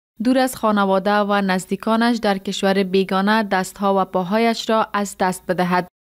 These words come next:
به همین دلیل تصمیم گرفت به افغانستان بازگردد.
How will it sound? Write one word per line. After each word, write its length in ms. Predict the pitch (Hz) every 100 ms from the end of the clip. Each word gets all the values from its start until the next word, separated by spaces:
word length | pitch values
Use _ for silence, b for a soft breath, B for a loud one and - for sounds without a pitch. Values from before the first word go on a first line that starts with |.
| _ _ -
به 60 |
همین 340 | 196 202 196 190
دلیل 320 | 190 190 202
تصمیم 420 | 196 185 - 233 226
گرفت 320 | 226 233 -
به 140 | 185
افغانستان 640 | 175 180 180 175 208 202 190
بازگردد. 640 | 180 170 180 170 180